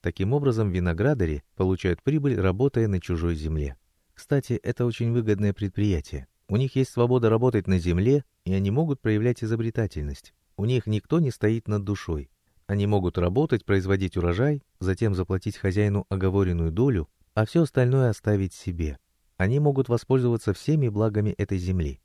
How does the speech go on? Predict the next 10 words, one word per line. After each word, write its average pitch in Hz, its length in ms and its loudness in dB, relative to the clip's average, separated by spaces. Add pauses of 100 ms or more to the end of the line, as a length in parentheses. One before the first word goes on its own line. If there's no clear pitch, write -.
(200)
Причём, 104 300 -2
если 90 280 0
заниматься 90 480 0
этим 87 260 -4
хозяйством 87 560 -2
хорошо, 82 520 -4 (120)
можно 131 400 0
заработать 107 580 0
неплохой 87 480 -2
доход. - 440 -6